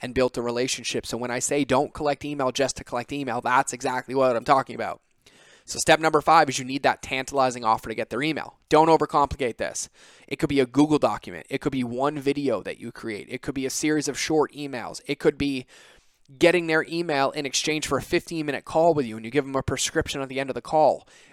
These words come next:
Don't overcomplicate it, but what you have to ask yourself is, what is the after state? Where is the finish line that you're promising them? And then the journey you design is what's gonna get them there, and then you exchange email for that.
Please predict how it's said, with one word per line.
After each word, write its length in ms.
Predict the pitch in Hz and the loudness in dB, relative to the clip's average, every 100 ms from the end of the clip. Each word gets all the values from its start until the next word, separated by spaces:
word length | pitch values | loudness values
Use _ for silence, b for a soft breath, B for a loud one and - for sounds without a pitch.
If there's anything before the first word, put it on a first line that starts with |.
| b | b
Don't 220 | 147 196 | 6 8
overcomplicate 760 | 208 - - 202 196 165 143 | 8 4 2 2 2 -2 -4
it, 80 | 123 | -4
but 120 | 123 | -2
what 160 | 123 156 | 2 4
you 60 | 160 | 4
have 100 | - | 2
to 140 | - | 4
ask 240 | 165 185 - | 4 4 2
yourself 340 | 156 120 120 | -2 -2 -2
is, 100 | 127 | -6
what 280 | 123 143 165 | 2 4 4
is 100 | 165 | 2
the 180 | 151 - | -2 0
after 320 | 143 160 - | 2 2 0
state? 260 | 139 110 - | -6 -6 -2
Where 220 | 139 170 | 2 4
is 80 | 175 | 4
the 100 | 160 | 0
finish 400 | - 190 190 - | 0 -2 -2 0
line 220 | 156 156 | 0 0
that 60 | 139 | -2
you're 120 | 110 | -4
promising 520 | - 170 185 - 123 | 4 4 4 -2 -6
them? 280 | 101 104 143 _ _ b b b b - | -8 -8 -12 _ _ b b b b -2
And 140 | 143 | 2
then 160 | 139 135 | 2 2
the 80 | |
journey 320 | 127 143 156 165 | 2 2 2 0
you 160 | 160 | 0
design 640 | 139 127 165 196 123 127 143 b b b | 0 4 4 4 2 -4 -12 b b b
is 140 | 127 | 0
what's 240 | 131 156 | 4 4
gonna 180 | - 160 | 2 -2
get 220 | 160 190 | -2 -2
them 140 | - 131 | -2 -4
there, 200 | 120 120 | -2 -4
and 140 | 120 | -4
then 80 | 127 | -6
you 80 | 131 | -4
exchange 420 | 131 - 131 123 - | -4 -4 -4 -6 -6
email 320 | 147 135 101 | -6 -4 -6
for 140 | - | -8
that. 240 | 87 62 | -10 -10